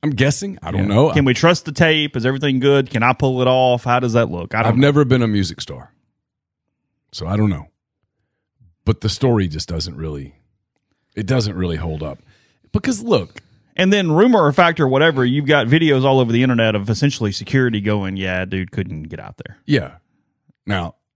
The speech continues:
Speaker 1: did the security guy make that up? It's possible.
Speaker 2: Sure. Yeah. We're just
Speaker 1: Am I inclined to believe the security person? I'm an Occam's razor guy. If the most logical explanation is the one that I'm given, I'm probably gonna go with it.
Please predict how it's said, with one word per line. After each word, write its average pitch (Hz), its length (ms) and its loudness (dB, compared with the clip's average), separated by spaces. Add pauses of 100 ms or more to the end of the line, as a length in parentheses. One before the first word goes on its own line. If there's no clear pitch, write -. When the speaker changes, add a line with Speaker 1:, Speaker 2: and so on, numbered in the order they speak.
(240)
Speaker 1:
did 98 120 -4
the 98 60 -4
security 113 440 0
guy 104 140 0
make 107 240 0
that 120 140 2
up? 175 260 -2 (180)
It's - 100 -16
possible. - 540 -6
Speaker 2:
Sure. 403 400 2
Yeah. 330 300 -6
We're - 180 -10
just 269 320 -8 (1120)
Speaker 1:
Am 92 140 0
I 104 120 2
inclined 113 360 0
to 104 60 -2
believe 107 400 2
the 127 80 -2
security 127 400 -2
person? 131 480 -2 (720)
I'm 147 100 -2
an 160 100 2
Occam's 113 400 -2
razor 117 300 2
guy. 127 340 0 (1200)
If - 180 -8
the 107 80 2
most 113 300 0
logical 101 540 -2
explanation 101 560 -4
is 92 120 -4
the 90 100 -2
one 95 160 0
that 101 120 0
I'm 92 120 -4
given, 104 260 -2
I'm 104 80 -4
probably 87 280 -6
gonna 98 180 -2
go 90 120 -2
with 110 140 0
it. 139 140 -4